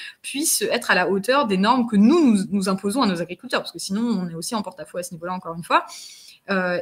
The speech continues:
et, euh, ça, c'est un point vraiment, euh, qui a été, euh, mis sur la table par tous les responsables de la profession, c'est-à-dire même à la F N S E A ou dans les grands exploitants, tout le monde disait il y a vraiment eu un avant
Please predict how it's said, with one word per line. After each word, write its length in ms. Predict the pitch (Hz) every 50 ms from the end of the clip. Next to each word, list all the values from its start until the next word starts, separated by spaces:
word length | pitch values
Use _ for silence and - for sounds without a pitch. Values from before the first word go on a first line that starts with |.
| - -
et, 320 | 226 254 269 285 285 285 247
euh, 480 | 208 185 180 180 185 185 185 170 - - -
ça, 200 | - - - 320
c'est 140 | - - 220
un 80 | 190 190
point 240 | - - 277 302
vraiment, 480 | 254 226 226 214 240 269 302 311 - -
euh, 420 | 190 180 175 175 175 175 175 170 160 - _
qui 160 | - - 220
a 40 | 190
été, 440 | 185 180 185 - 240 240 240 247 220
euh, 200 | 185 170 170 170 - - - - - -
mis 100 | 226 240
sur 140 | 233 247
la 80 | 214 190
table 200 | 196 269 247 -
par 240 | - 196 - - _
tous 360 | - - 302 311 330 330 -
les 100 | 185 214
responsables 320 | 202 196 196 214 226 247 226
de 60 | 220
la 80 | 196 190
profession, 480 | - - 226 214 247 240 - - 214
c'est-à-dire 300 | 196 - 190 190 190 190
même 180 | 214 254 302 294
à 80 | 240
la 180 | 208 196 185 185
F 80 | 185 214
N 100 | 208 208
S 140 | 202 202
E 60 | 214 214
A 280 | 220 233 240 240 233
ou 120 | 214 196 185
dans 160 | 190 196 185
les 100 | 185 175
grands 200 | - 214 214 202
exploitants, 480 | 208 202 - - 185 180 233 262 277
tout 120 | 269 - 220
le 60 | 220
monde 80 | 240 233
disait 220 | 196 190 - 240
il 80 | 254 220
y 20 |
a 60 | 175
vraiment 260 | 165 180 180 196 214
eu 80 | 233 240
un 220 | 202 185 185 190
avant 420 | 196 196 190 214 254 302 320 -